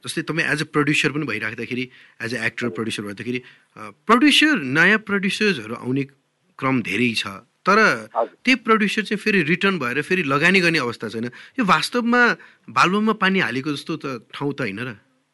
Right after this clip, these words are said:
Speaker 1: कि के हो
Speaker 2: हो नि,
Speaker 1: यो?
Speaker 2: यस्तो छ।
Speaker 1: कि हामीले
Speaker 2: तर
Speaker 1: बुझ्न
Speaker 2: त्यसले
Speaker 1: न-, नसकेका हौँ कि वा हुन्छ नि, प्रड्युसर भन्ने बित्तिकै, "ल, मुर्गा है, यो त मुर्गा हो, यसलाई चाहिँ फसाउनै पर्छ" भन्ने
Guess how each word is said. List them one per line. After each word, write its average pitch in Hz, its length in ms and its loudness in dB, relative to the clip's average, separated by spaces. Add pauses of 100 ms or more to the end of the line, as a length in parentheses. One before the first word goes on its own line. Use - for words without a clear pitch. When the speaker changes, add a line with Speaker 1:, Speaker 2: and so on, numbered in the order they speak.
(340)
Speaker 1:
कि - 80 -10
के - 200 -4
हो 101 180 -2
Speaker 2:
हो 117 60 4
नि, 120 80 -6
Speaker 1:
यो? 131 120 0
Speaker 2:
यस्तो 139 180 -4
छ। 92 220 -8 (460)
Speaker 1:
कि 165 60 2
हामीले 175 260 4
Speaker 2:
तर 190 100 2
Speaker 1:
बुझ्न 208 220 4
Speaker 2:
त्यसले 147 220 -4
Speaker 1:
न-, 151 60 0
नसकेका 175 440 -2
हौँ 127 200 -8
कि 127 320 -10 (300)
वा 139 80 -2
हुन्छ 120 200 -2
नि, 156 180 -2
प्रड्युसर 170 480 4
भन्ने 117 200 -6
बित्तिकै, 147 300 -4
"ल, 135 180 0
मुर्गा 139 380 2
है, - 120 -2
यो 156 160 -2
त 135 80 -8
मुर्गा 135 320 0
हो, 135 160 0
यसलाई 139 220 -4
चाहिँ 127 280 -8
फसाउनै 139 220 -4
पर्छ" 127 260 -12
भन्ने 117 260 -6